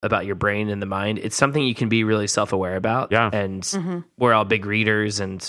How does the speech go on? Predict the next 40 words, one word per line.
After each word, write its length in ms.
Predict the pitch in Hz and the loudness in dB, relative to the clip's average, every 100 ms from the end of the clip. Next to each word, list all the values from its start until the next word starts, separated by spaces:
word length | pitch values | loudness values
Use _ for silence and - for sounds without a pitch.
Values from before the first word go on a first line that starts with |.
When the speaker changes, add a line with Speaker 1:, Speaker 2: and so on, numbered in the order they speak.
| - | -6
Speaker 1:
writers 420 | 98 95 98 101 | -2 0 -2 -4
and 80 | 101 | -4
whatever 240 | 101 98 | -2 0
else 180 | 101 113 | 0 0
here. 140 | 104 101 | -2 0
So 260 | 113 104 - _ _ | 2 0 -2 _ _
I 60 | 123 | 0
think 100 | 139 | 2
we're 80 | 131 | 2
people 220 | 127 123 | 2 2
who 80 | 113 | 2
exercise 520 | 110 - 110 110 107 | 2 0 2 2 4
our 100 | 98 | 0
brain 320 | 95 98 104 | -2 -2 -2
daily, 540 | 104 104 107 110 113 - _ _ - | -2 0 0 0 -4 -6 _ _ 2
but 120 | 120 | 4
it 60 | 117 | 4
<laughs> 20 | |
feels 360 | - - 156 - | 2 4 4 2
like 220 | - - | 0 0
there's 180 | 120 107 | 0 0
just 200 | 113 - | -2 -2
no, 220 | 101 98 | -2 -2
you're 140 | 82 95 | -2 -6
kind 220 | - 95 | -2 -2
of, 100 | 92 | -2
I 60 | 113 | 0
mean, 140 | 120 | 4
maybe, 200 | 120 123 | 6 4
maybe 220 | 110 110 101 | 6 4 4
I 40 | |
don't 140 | 101 | 2
know 120 | 101 101 | 0 -2
enough 180 | 95 | -2
about 260 | 95 95 95 | -2 -2 0
it. 40 | |
I 60 | 92 | 2
know 120 | 110 | 0
diet 300 | 98 98 98 | 2 0 0
has 360 | 95 95 87 | -2 -2 -4